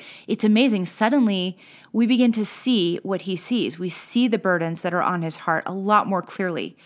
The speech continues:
For example, approximately one hundred and fifty thousand people die every day without knowing Jesus Christ. And when our eyes open to that reality, the question that needs to burn in our hearts is one that says, "Lord,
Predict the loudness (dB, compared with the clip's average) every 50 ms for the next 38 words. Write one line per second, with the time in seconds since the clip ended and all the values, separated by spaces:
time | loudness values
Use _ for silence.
0 | -20 -20 -20 -12 -4 -2 0 0 0 0 0 0 2 2 2 2 0 0 0 0
1 | -2 -4 -2 2 2 2 2 2 0 -4 -2 -2 0 0 0 -2 -2 -2 -4 -4
2 | -4 -4 -2 0 0 2 2 0 0 0 -2 -2 -2 -2 -2 -4 -4 -4 -4 -4
3 | -4 -4 -4 -6 -6 -4 -2 -2 -2 -4 -6 -10 -10 -10 -12 -10 -8 -8 -8 -6
4 | -4 -4 -2 -2 -2 -4 -6 -10 _ -10 -8 -6 -4 -4 -4 -4 -4 -6 -6 -6
5 | -8 -10 -14 -20 -20 -20 -20 -16 _ -2 0 4 6 6 4 4 4 0 -2 -2
6 | -2 -4 -4 -6 -6 -8 -8 -8 -6 -4 -4 -4 -4 -8 -14 -14 -16 -18 _ _
7 | _ -20 -20 -20 -20 -20 -20 -12 -4 -2 0 0 0 -2 -4 -4 -4 -2 2 4
8 | 4 6 6 6 6 6 6 4 4 4 2 0 0 0 -2 -2 -2 -4 -6 -4
9 | -4 -2 0 0 0 -2 -4 -2 2 2 4 4 4 2 0 0 -2 -2 -4 -6
10 | -4 0 0 2 2 2 0 -2 0 0 0 0 0 -2 -6 -8 -4 -2 2 2
11 | 2 2 2 0 -2 -2 -2 0 0 0 0 0 0 -2 -2 -2 -2 -2 -2 -2
12 | -2 -2 -4 -8 -6 -6 -4 -4 -2 -4 -4 -4 -4 -6 -6 -6 -4 0 0 0
13 | 0 -2